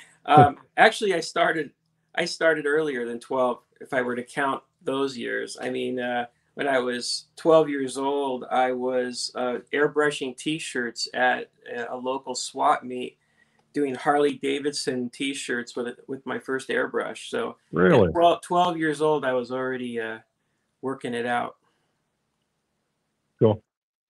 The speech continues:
Speaker 2: Cool. So what are you gonna, what are you gonna do for us today? What are you gonna talk about?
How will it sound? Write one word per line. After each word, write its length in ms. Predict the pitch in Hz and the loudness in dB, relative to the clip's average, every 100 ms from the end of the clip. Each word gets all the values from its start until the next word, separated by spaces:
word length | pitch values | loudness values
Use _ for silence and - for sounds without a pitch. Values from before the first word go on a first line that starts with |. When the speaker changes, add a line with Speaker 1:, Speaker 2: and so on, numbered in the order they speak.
| _ | _
Speaker 2:
Cool. 180 | 123 104 - _ _ _ | -4 -4 -6 _ _ _
So 140 | 185 156 | 10 12
what 120 | 185 | 12
are 20 | |
you 120 | 220 | 10
gonna, 140 | 196 185 - - | 8 6 -2 0
what 160 | 147 | 4
are 40 | 170 | 6
you 60 | |
gonna 200 | 160 139 | 6 6
do 100 | 147 151 | 4 6
for 140 | 113 | 4
us 60 | 101 - | 4 2
today? 180 | 95 | 2
What 120 | 90 110 | 4 2
are 40 | |
you 100 | 117 | 0
gonna 80 | 95 | 0
talk 180 | 104 - | -2 -2
about? 140 | 80 | -8